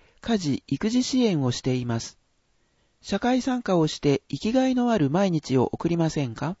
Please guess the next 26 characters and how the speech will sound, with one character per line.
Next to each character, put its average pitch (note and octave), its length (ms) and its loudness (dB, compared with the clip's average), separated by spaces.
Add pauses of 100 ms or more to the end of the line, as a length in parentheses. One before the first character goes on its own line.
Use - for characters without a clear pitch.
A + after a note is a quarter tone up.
(1120)
問 A#3 180 4
い A#3 60 4
合 A3 80 4
わ G3+ 140 0
せ、 - 280 -2 (360)
ワ G#3+ 240 2
ー - 20 -6
コ G3+ 160 -4
レ F#3 240 0
四 D#3 140 2
つ D#3 180 -4
葉、 C#3+ 220 -2 (200)
藤 D#3+ 320 -2
木。 - 300 -8 (840)
電 F3 260 2
話、 D#3 220 2 (180)
零 A#3 220 4
四 G3 260 0
六 B2+ 340 -2 (200)
八 G3+ 280 -6
七 D3 300 -2
二 B2+ 180 -4 (300)
三 A#3 280 -2
四 F#3+ 240 0
一 C3+ 300 -4
四。 B2 300 -4